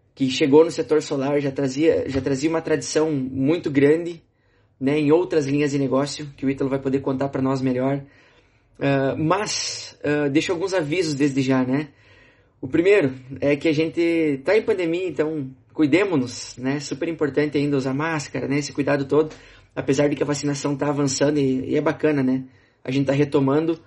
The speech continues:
a gente vê, vê os colégios já se movimentando, então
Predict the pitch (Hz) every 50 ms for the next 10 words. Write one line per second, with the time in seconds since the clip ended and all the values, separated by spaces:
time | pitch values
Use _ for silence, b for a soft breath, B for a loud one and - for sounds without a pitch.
0 | b b b b b b b b - - 127 131 131 127 135 127 139 147 127 120
1 | 143 147 147 139 131 - - 147 135 139 147 151 143 135 127 123 117 127 139 139
2 | 139 131 131 131 - 139 135 127 131 127 131 127 - - 135 143 139 135 127 -
3 | 135 139 156 160 160 143 135